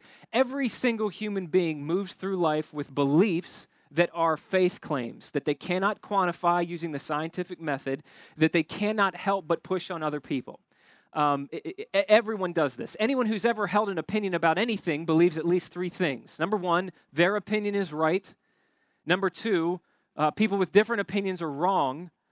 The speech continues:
And number three, the world would be a better place if more people had their opinion. And even if you're a person who, who, who,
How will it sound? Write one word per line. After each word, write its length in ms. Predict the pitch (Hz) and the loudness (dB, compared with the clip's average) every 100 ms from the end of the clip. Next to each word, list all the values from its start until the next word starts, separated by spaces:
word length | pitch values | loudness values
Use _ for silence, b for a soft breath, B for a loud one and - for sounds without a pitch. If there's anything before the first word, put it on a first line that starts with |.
| _ - | _ -2
And 140 | 170 | 2
number 240 | 196 202 175 | 2 2 -2
three, 420 | - 233 214 208 | -4 0 2 2
the 100 | 156 | 0
world 220 | 180 196 | 0 0
would 80 | 175 | 0
be 120 | 190 | 0
a 40 | |
better 200 | 175 185 | 2 2
place 360 | 175 180 180 175 | 2 2 2 0
if 100 | 156 | -4
more 180 | 175 180 | -4 -4
people 400 | - 175 180 165 | -4 -4 -4 -4
had 420 | - 180 175 156 | 0 2 2 0
their 260 | 175 165 156 | 0 0 0
opinion. 580 | 156 208 220 135 90 _ B B B B | -4 -2 -2 -2 -10 _ B B B B
And 160 | 185 196 | -2 2
even 340 | 233 294 277 | 4 4 2
if 140 | 277 233 | -4 -4
you're 160 | 233 | -4
a 60 | 190 | -2
person 480 | - 233 220 196 160 | 0 -2 -2 -6 -6
who, 180 | 185 160 | -8 -8
who, 260 | 180 180 147 | -6 -6 -6
who, 320 | 180 170 | -6 -6